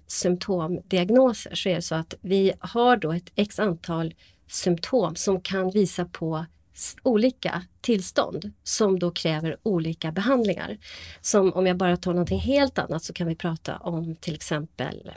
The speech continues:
A D H D som, eh, man ofta pratar om. A D H, symptomen på A D H D är detsamma som för svår stress,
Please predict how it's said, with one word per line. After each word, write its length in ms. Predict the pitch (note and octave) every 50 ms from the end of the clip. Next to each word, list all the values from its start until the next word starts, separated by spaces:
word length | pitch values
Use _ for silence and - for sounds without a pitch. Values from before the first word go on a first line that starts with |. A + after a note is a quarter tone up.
| - _ _ _ - _
A 120 | - E3
D 100 | D#3+ F3+
H 180 | F3 F#3+ F#3 F3+
D 160 | D3+ G3+ C#4+ - _ _ - - - _
som, 300 | - - - G3+ F#3+ F#3
eh, 180 | F#3 F#3+ F#3 F#3
man 460 | F#3+ F#3 F#3+ F3+ F3+ F3+ F#3 F#3+ F#3 -
ofta 300 | - F#3 - - F#3+ F3+
pratar 300 | - G3+ F3+ - - F#3+
om. 120 | G3 A3+ - - - - - - - - -
A 140 | - G3+ G#3+
D 100 | G#3 A3
H, 280 | G#3 A3+ B3 A3+ G#3+ -
symptomen 600 | - - A#3+ A#3+ A3+ - C#4 D4 D#4 D4+ C#4 B3
på 120 | - F#3+
A 80 | F3 E3+
D 100 | D#3 E3+ E3+
H 200 | F#3+ E3 - F3 -
D 220 | F#3+ F3 D#3 D#3+ -
är 180 | - F#3 F3+
detsamma 720 | F3 F3+ F3 - - A#3+ B3 B3+ B3+ B3 A#3+ A3+ G#3 G#3 G#3 - _ _
som 380 | _ - - - G3 F3 E3 E3
för 440 | - - - F#3 D#3 D3 D3+ C#3+ - -
svår 420 | - - - - F#3 E3 E3 E3
stress, 640 | E3 - - - F#3+ A3+ D#4 - - - - -